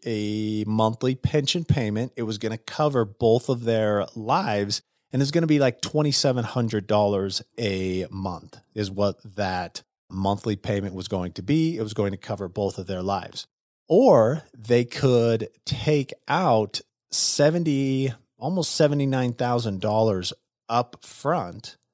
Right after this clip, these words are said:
and they would still continue to get that monthly payment that covered both of their lives. It would just go down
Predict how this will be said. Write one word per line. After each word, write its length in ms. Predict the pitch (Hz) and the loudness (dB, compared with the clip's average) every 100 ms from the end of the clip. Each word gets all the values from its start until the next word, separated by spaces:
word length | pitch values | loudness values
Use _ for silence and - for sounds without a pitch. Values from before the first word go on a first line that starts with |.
| _ _ 143 | _ _ -4
and 640 | 160 160 117 110 117 117 _ _ _ | -2 0 0 -2 -4 -6 _ _ _
they 180 | 123 127 | -2 0
would 180 | 113 101 | 0 0
still 580 | - - - 185 202 135 | 0 0 2 4 6 4
continue 540 | - 113 - 123 117 | 2 -2 0 0 0
to 60 | 110 | -2
get 180 | 110 - | -4 -2
that 180 | 101 | -2
monthly 380 | 98 110 101 95 | 0 -2 -2 -4
payment 460 | - 151 175 120 101 | 0 2 2 0 -4
that 80 | 107 | -6
covered 460 | - 107 101 - | -4 -2 -4 -4
both 280 | 113 110 - | 0 0 -2
of 40 | |
their 140 | 95 92 | -6 -4
lives. 320 | 120 165 117 | -2 0 0
It 100 | 104 | -2
would 140 | 113 | -2
just 180 | 113 127 | -2 -2
go 140 | 117 101 | 0 0
down 480 | 131 175 110 85 | 0 0 -2 -8